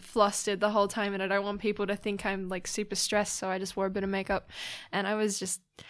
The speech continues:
hanging on <laughs> while, um, doing this trial. But by the end of it, um, like, there was no time to talk to this guy. He was trying to make conversation with me as we were doing everything,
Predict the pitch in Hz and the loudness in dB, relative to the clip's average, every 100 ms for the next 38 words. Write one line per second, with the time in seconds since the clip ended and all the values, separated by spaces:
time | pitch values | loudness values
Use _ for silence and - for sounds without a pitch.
0 | - - 233 226 208 185 208 233 247 269 | -8 6 8 8 6 6 8 8 6 2
1 | - - - 240 - - 247 - 339 320 | -4 -14 -6 0 2 6 4 4 2 2
2 | 262 220 208 202 202 196 - 220 208 202 | 4 8 10 10 8 4 4 6 6 4
3 | 185 - - - 196 220 208 220 208 208 | 0 -6 -12 -10 2 4 4 4 2 2
4 | - - 214 208 190 180 196 - - - | 0 2 6 6 6 4 0 -6 -20 -20
5 | - - - - 233 240 254 269 277 277 | -20 -20 -16 4 8 12 12 12 8 8
6 | 262 220 - _ _ _ - 233 233 220 | 6 4 0 _ _ _ 6 10 10 6
7 | 208 - _ _ - 285 294 349 359 311 | -2 -6 _ _ 2 2 6 6 6 6
8 | 359 427 - - 233 247 247 220 214 220 | 6 6 4 2 4 4 2 2 4 4
9 | - 220 202 - 214 226 220 208 - - | 4 2 2 2 6 8 6 4 -6 -2
10 | 247 269 269 294 269 302 294 269 - 226 | 4 6 8 8 8 8 4 2 0 0
11 | 220 - 202 220 240 214 208 214 208 202 | 0 2 2 4 2 0 0 0 2 2
12 | 202 208 208 190 185 220 247 233 208 202 | 2 0 0 0 2 4 4 4 2 0
13 | 208 202 208 | 0 -2 -4